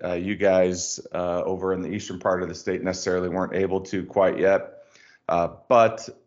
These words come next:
after that, uh, had the opportunity, um, you know, to have a very,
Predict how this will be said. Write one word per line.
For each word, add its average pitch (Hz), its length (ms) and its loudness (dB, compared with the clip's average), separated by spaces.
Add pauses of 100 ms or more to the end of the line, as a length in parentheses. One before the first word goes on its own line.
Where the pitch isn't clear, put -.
(460)
after 120 320 -2
that, 127 460 0
uh, 104 300 0 (520)
had 120 200 0
the 113 100 0
opportunity, 113 1160 -6 (160)
um, 87 640 -14 (680)
you 92 120 -14
know, 95 120 -8
to 95 80 -8
have 98 180 -4
a 98 40 -2
very, 101 600 -2